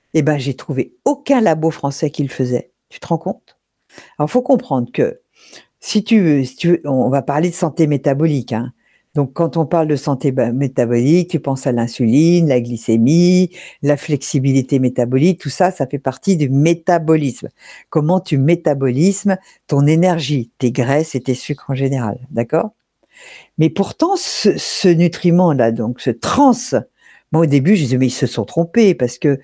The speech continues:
tu sais, euh, on a l'habitude de parler des acides gras cis et des acides gras trans. Les acides gras trans sont, eux, des produits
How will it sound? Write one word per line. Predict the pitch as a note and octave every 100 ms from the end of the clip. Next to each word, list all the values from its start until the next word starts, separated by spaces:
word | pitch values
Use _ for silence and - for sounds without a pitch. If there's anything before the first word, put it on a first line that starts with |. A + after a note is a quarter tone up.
| - - -
tu | C#3
sais, | - A#3 E3+
euh, | C3+ C3+ _ _
on | D3+ D#3
a | D3+
l'habitude | D3 D3 C#3+ F#3
de | D3
parler | C3+ C3+ C#3 D3+
des | D3 C#3
acides | C3+ - C#3+
gras | C#3 C3+
cis | - - G#3+ G#3+ B3 A3+ - _ -
et |
des | C#3+ D3 D3
acides | D3 E3 C#3
gras | C3 D3
trans. | C#3+ - - F#3 B2 - - _ - _
Les | D3 C#3+
acides | D3+ D#3+
gras | C#3 C3+
trans | - G#3
sont, | A3 - - F3+ - -
eux, | A#3 G3+ _ _ _ _
des | C#3+ C#3
produits | - - C#3 F#3 -